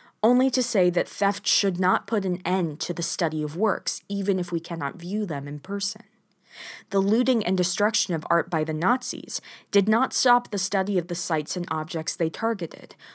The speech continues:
or the study of artists they deemed degenerate. Theft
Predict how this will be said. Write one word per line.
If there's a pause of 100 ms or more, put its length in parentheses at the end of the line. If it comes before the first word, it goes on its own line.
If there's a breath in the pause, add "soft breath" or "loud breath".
(120)
or
the
study
of
artists
they
deemed
degenerate. (720)
Theft